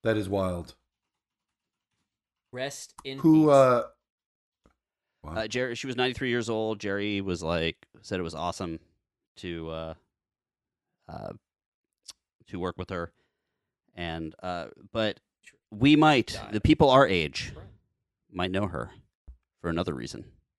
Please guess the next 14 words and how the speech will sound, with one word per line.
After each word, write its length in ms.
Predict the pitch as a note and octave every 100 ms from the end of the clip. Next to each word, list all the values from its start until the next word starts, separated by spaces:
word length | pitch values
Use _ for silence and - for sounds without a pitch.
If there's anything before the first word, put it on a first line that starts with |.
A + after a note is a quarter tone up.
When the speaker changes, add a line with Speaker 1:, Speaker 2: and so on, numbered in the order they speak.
| _ _ _ _ -
Speaker 3:
you 60 | E2
remember 220 | E2+ F2
the 80 | F2
first 220 | F#2 -
time 280 | G2 F#2 F2+
you 160 | F#2+
ever 140 | F#2 F2+
saw 340 | G2 F#2 G2
Liz 280 | G2 G2+ F#2+
Sheridan? 340 | - G2+ G2+
Speaker 1:
No. 240 | G2 G#2 F3 _ _ _
Speaker 2:
I 40 | A2+
do 140 | G2
not. 280 | F2+ D#2+ C#2+